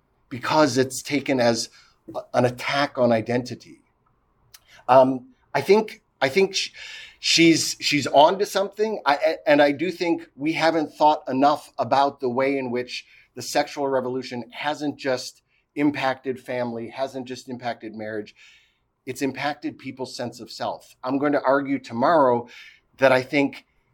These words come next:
our, uh, g-, the rise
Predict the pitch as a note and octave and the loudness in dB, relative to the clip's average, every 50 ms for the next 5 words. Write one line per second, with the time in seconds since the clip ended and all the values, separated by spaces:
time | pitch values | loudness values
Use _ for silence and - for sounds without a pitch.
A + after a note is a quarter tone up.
0 | _ _ _ _ _ _ _ B2 A#2+ A#2+ B2 B2 A#2+ A#2+ A#2 - - _ _ _ | _ _ _ _ _ _ _ 4 6 6 6 6 4 2 -2 -4 -8 _ _ _
1 | _ _ A2+ A2+ - - - - - _ _ - A2 F#2 A2+ C3 - - - A#2 | _ _ -6 -6 -6 -8 -14 -16 -18 _ _ -20 -14 -10 -10 -10 -10 -10 -14 -14
2 | A2+ A#2 - B2 C3 B2+ A#2+ C3+ C3+ C#3 D#3 E3 E3+ E3+ E3 C#3+ A#2+ - | -14 -12 -2 0 2 4 6 6 6 6 6 6 6 6 4 2 0 -6